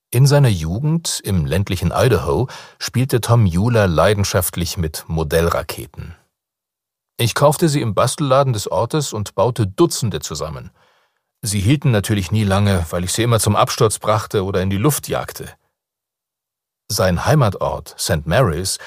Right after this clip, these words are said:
zweitausendfünfhundert Einwohner, war ein Holzfällerstädtchen,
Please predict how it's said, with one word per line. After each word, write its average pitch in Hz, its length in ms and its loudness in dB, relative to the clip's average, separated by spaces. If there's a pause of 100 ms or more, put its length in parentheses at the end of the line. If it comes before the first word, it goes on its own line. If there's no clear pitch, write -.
(360)
zweitausendfünfhundert 95 1000 -4
Einwohner, 117 640 -2
war 113 220 0
ein 113 240 -2
Holzfällerstädtchen, 82 1080 -2